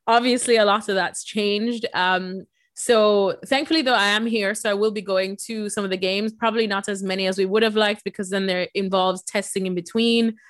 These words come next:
and all of that kind of stuff. So still waiting to see, to see the schedules. But, um, yeah, I'm, I'm absolutely excited, especially knowing that a lot of the games will be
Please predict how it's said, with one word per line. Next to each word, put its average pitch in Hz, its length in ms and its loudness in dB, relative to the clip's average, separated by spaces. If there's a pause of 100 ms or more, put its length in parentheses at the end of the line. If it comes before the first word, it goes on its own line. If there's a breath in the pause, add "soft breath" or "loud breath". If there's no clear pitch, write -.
(280 loud breath)
and 202 180 2
all 190 180 4
of 196 80 4
that 185 140 -2
kind 190 240 -4
of 180 80 -6
stuff. 196 300 0
So 185 360 2 (220 loud breath)
still 311 240 2
waiting 294 280 2
to 240 40 -2
see, 233 280 -4 (160)
to 240 100 0
see 254 380 0
the 220 100 4
schedules. 190 640 0
But, 185 240 0
um, 185 520 0 (840 soft breath)
yeah, 226 240 2
I'm, 226 240 0
I'm 233 300 -2
absolutely 214 560 0
excited, 185 640 -4
especially 226 460 -2
knowing 202 320 0
that 180 240 0
a 190 60 2
lot 196 220 0
of 208 60 -6
the 196 60 -4
games 185 360 -4
will 185 100 -2
be 180 480 -4